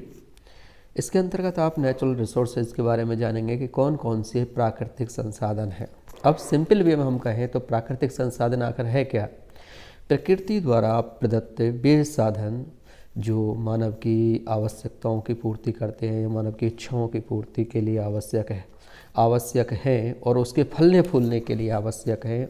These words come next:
उन सभी को हम natural resources और प्राकृतिक संसाधन कहते हैं।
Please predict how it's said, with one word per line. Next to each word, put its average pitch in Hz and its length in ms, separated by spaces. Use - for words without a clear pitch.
उन 165 80
सभी 107 300
को 113 160
हम 113 140
natural 131 600
resources 117 760
और 113 120
प्राकृतिक 120 600
संसाधन 113 640
कहते 110 460
हैं। 107 240